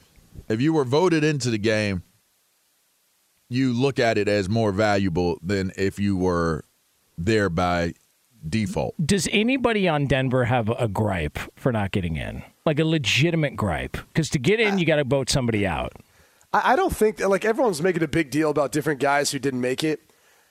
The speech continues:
Speaker 3: I, I, I think you gotta, you gotta have a hard time making a case. The only one that I feel like was kinda iffy to me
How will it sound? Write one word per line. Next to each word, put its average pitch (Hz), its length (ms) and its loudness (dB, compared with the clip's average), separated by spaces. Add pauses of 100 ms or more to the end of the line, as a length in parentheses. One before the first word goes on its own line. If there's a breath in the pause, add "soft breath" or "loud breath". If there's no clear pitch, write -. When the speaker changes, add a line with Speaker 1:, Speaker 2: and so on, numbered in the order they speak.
(140 soft breath)
Speaker 3:
I, - 100 0
I, 156 120 -6 (120)
I 196 40 4
think 277 260 -2
you 233 60 0
gotta, 202 280 2
you 190 120 -4
gotta 240 220 2
have 208 180 2
a 147 80 2
hard 165 280 0
time 160 260 0
making 160 260 0
a 131 40 -4
case. 143 300 0
The 165 160 -4
only 233 400 2
one 180 400 2
that 160 120 0
I 143 40 2
feel 175 200 -2
like 160 180 0
was 143 140 -4
kinda 160 260 0
iffy 156 280 -2
to 143 100 0
me 156 400 -2